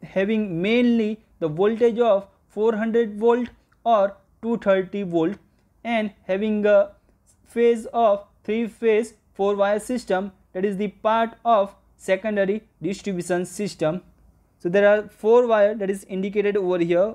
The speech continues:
First, that is the R, Y, B,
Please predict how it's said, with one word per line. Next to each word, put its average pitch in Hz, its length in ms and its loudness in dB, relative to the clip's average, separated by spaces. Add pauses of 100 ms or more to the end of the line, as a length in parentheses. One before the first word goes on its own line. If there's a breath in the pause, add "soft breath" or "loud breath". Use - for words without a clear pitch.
(120)
First, 202 480 0
that 185 100 -6
is 180 100 -4
the 180 300 -4
R, 196 360 -2 (560)
Y, 185 580 0 (520)
B, 214 340 -4